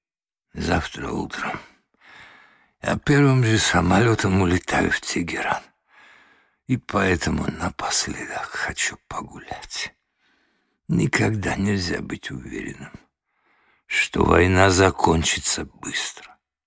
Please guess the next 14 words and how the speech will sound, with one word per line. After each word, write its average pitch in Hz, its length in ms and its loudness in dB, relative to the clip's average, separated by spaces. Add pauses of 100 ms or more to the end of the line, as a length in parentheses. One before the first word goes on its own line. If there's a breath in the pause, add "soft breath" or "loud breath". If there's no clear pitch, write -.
(800)
Вполне 78 420 2
возможно, 80 760 2
что - 260 -4
я 78 180 0
на 80 220 0
много 82 440 0
дней, 76 460 -2
а 71 40 -4
то 78 200 -4
и 78 100 -2
недель 76 640 -4
застряну 80 880 -2
в 78 120 -4
бункере, 98 840 -4